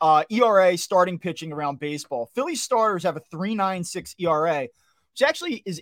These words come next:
eighth best in baseball. And to be honest with you, that surprises me. Um, I know that we've gotten two really good starts from Aaron Nola here recently. Uh, the beginning of his month, though, was not great. Uh, Zach Wheeler has been excellent at times. He, he had a couple clunkers, though, mixed in there as well.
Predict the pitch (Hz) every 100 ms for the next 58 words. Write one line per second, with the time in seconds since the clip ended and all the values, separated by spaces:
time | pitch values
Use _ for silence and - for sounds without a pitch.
0 | - 220 240 - 202 196 175 160 202 208
1 | 156 143 196 196 175 _ 220 170 180 214
2 | 320 254 180 180 196 - 151 170 180 185
3 | 127 107 95 104 _ _ _ _ - 180
4 | 180 175 185 196 226 240 214 226 214 196
5 | - 208 190 196 190 - 196 180 180 185
6 | 165 165 190 170 165 156 180 185 185 156
7 | 170 202 226 214 220 214 _ _ - 165
8 | 151 147 190 196 175 185 185 180 202 160
9 | 170 165 147 143 170 214 - _ _ -
10 | 165 156 151 151 202 185 160 190 208 185
11 | 175 - 165 160 170 208 208 202 214 208
12 | 214 196 - 160 208 262 208 190 - 196
13 | 196 208 175 196 185 190 - 214 190 190
14 | 170 139 156 240 202 185